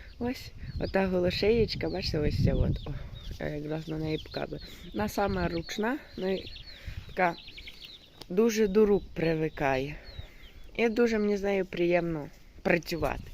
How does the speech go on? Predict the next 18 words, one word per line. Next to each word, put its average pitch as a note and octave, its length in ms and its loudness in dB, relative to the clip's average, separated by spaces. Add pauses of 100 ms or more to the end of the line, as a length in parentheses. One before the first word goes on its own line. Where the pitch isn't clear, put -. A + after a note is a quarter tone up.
(460)
Бо F3 60 0
всі G#3 180 2
курчатка G3 540 0
втікають, A3 500 0
а E3+ 40 4
вона F#3 220 2
до F3 100 -2
мене D3+ 240 -2
підходить. - 420 -6
Зараз F3+ 260 2
ми F3 140 0
їм E3+ 120 0
будемо E3 200 2
давати D3+ 360 0
їсти - 360 0
разом - 320 -4
з - 40 -4
вами. - 240 -8